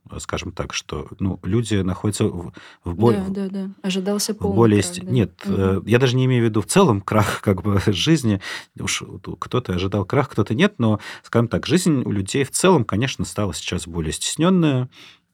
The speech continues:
Speaker 1: Вот. И психологически людям часто сложно, и финансово. Вот. Но люди всё равно очень стараются,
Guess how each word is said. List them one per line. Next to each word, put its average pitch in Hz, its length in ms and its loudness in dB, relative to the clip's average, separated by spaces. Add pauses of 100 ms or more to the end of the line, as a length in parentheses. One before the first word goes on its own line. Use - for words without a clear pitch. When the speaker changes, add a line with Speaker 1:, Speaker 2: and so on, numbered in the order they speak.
Speaker 1:
Вот. 90 440 0
И - 120 -8
психологически 117 720 -4
людям 113 320 0
часто - 280 -6
сложно, 87 560 -2
и 76 500 -4 (160)
финансово. 98 800 -2 (560)
Вот. 85 400 -2 (100)
Но 107 520 2 (340)
люди 131 260 -2
всё - 140 2
равно 110 320 4
очень 113 340 2
стараются, 85 1200 -2